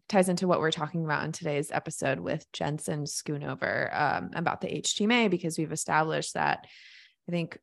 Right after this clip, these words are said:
for anyone following us, um, they know that nutrition is not the only way to support balance in your body. And it's actually just really, the way I see it now, it's kinda like this cherry on top, um, because you could be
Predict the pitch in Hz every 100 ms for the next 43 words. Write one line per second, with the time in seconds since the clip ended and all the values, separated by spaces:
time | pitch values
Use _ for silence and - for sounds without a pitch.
0 | _ - 175 160 156 156 147 147 147 165
1 | 160 - - 170 170 - 185 180 - -
2 | 170 160 156 147 151 143 - - 170 156
3 | 160 165 147 - - 160 - 143 - 58
4 | - - 185 _ _ _ _ _ _ _
5 | - - 165 151 151 156 - - 151 143
6 | 143 143 - 151 143 170 - 147 147 170
7 | - 160 170 151 - - - 156 - 156
8 | 147 151 151 - 175 165 156 156 - -
9 | - 180 190 175 180 208 175 185 175 160
10 | 156 - 175 160 151 160 - - 160 151
11 | 156 151 - 156 - - - - - -
12 | 170 156 147 143 147 170 160 165 147 -
13 | 165 151 170 151 156 147 143 147 151